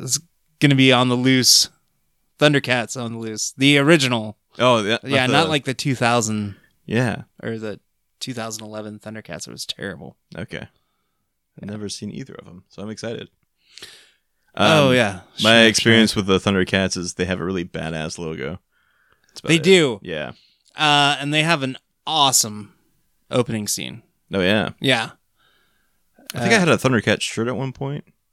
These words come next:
Speaker 2: I know I was one of those cool kids that wore sweatbands,
Speaker 1: Uh,
Speaker 2: like sweat
Speaker 1: <laughs>
Speaker 2: wristbands
Speaker 1: Yeah.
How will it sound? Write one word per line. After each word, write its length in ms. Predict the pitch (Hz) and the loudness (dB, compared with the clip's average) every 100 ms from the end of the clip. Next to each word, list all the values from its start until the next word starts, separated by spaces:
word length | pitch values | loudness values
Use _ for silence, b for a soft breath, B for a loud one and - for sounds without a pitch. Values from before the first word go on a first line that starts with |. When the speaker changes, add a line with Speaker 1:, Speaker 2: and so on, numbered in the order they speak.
| _ _ _ _ _ | _ _ _ _ _
Speaker 2:
I 60 | 98 | 4
know 140 | 107 | 6
I 80 | 101 | 8
was 120 | 107 | 6
one 80 | 110 | 6
of 80 | 107 | 4
those 180 | 92 - | 2 0
cool 300 | - 110 101 | -2 -2 0
kids 280 | 101 95 90 | 0 0 -2
that 60 | |
wore 160 | 87 90 | -4 -4
sweatbands, 880 | - - 95 95 95 101 113 - - _ _ - | -4 -6 -6 -4 -6 -6 -8 -12 -18 _ _ -14
Speaker 1:
Uh, 120 | - | -6
Speaker 2:
like 160 | 98 92 | 0 0
sweat 300 | - 101 101 | 2 2 2
Speaker 1:
<laughs> 60 | 101 | 2
Speaker 2:
wristbands 640 | 104 - 104 107 120 143 | 0 0 0 0 -2 0
Speaker 1:
Yeah. 300 | 156 143 | 2 2